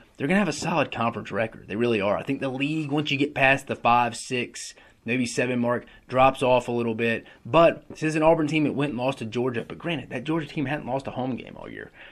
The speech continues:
Um, I feel like Auburn, I know what I'm getting night in, night out. I just told you. I trust Johni Broome. Allen Flanigan's gonna have a come out. Wendell Green's gonna shoot threes every now and then.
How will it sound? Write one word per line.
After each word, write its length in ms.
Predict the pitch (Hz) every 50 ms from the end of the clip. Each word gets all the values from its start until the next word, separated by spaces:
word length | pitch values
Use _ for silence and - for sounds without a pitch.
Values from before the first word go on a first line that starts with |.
| - - -
Um, 320 | 107 107 104 101 - - -
I 60 | -
feel 120 | - 208
like 100 | - -
Auburn, 240 | 151 170 170 156 117
I 60 | 110
know 200 | 107 107 120 143
what 160 | 147 143 147 139
I'm 140 | 123 117
getting 260 | 104 120 135 139 104 92
night 220 | 80 71 73 76
in, 80 | 78 78
night 160 | 78 78 69
out. 100 | 65 -
I 80 | 113
just 220 | 120 139 139 139 -
told 240 | 131 123 123 107 -
you. 100 | - -
I 60 | -
trust 300 | - - 120 127 - -
Johni 300 | 139 131 131 131 131 117
Broome. 360 | 107 101 98 101 101 95 92
Allen 280 | - 95 113 120 117 113
Flanigan's 420 | - 117 117 117 117 110 113 101
gonna 140 | 98 107 104
have 100 | 101 95
a 40 | 95
come 220 | - - 107 104
out. 240 | 101 92 95 87 -
Wendell 240 | 80 104 117 123 131
Green's 320 | 117 117 120 123 123 117
gonna 140 | 110 113 107
shoot 280 | - - 117 117 117 -
threes 360 | 101 98 101 98 101 98 104
every 100 | 98 95
now 160 | 95 95 95
and 80 | 92 98
then. 180 | 101 95 90